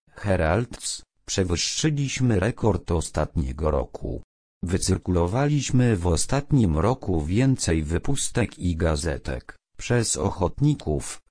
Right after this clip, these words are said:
aniżeli we wszystkich poprzednich latach razem.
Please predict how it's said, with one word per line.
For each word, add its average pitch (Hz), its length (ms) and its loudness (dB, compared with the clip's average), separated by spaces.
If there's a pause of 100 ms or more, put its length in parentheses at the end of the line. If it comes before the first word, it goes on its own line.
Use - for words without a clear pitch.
aniżeli 98 640 2
we 85 200 0
wszystkich - 720 -4
poprzednich 92 760 0
latach 90 500 0
razem. 69 580 -2